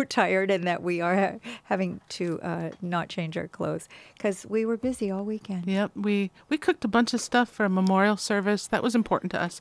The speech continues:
Speaker 1: Yes.
Speaker 2: And then we did the Nehalem, uh, Nehalem, the Natal Grange, um, yeah, Nehalem would have been farther.
Speaker 1: <laughs>
Speaker 2: Natal Grange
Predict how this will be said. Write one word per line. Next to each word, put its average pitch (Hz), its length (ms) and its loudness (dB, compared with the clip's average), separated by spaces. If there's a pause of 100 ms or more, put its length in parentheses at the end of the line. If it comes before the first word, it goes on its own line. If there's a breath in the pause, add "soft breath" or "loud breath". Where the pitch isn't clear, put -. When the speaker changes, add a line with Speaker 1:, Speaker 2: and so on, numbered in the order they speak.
(120)
Speaker 1:
Yes. 185 400 0
Speaker 2:
And 190 120 4
then 196 160 2
we 190 120 2
did 190 300 2
the 190 160 6
Nehalem, 185 720 2 (460 loud breath)
uh, 170 180 -4 (400)
Nehalem, 175 680 2
the 185 120 4
Natal 190 500 4
Grange, 185 580 2
um, 170 420 -2 (480 loud breath)
yeah, 208 120 2
Nehalem 185 380 4
would 175 100 0
have 170 40 -2
been 165 140 0
farther. 160 380 0 (160 loud breath)
Speaker 1:
<laughs> - 160 -6
Speaker 2:
Natal 247 460 12
Grange 220 600 4